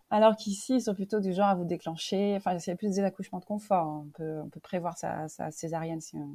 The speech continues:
si, il y a beaucoup de césariennes. On peut prévoir la date de la césarienne. Euh, on peut vous déclencher si,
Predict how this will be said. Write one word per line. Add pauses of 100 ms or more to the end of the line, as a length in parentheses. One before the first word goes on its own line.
(120)
si, (320)
il
y
a
beaucoup
de
césariennes. (500)
On
peut
prévoir
la
date
de
la
césarienne.
Euh, (380)
on
peut
vous
déclencher
si,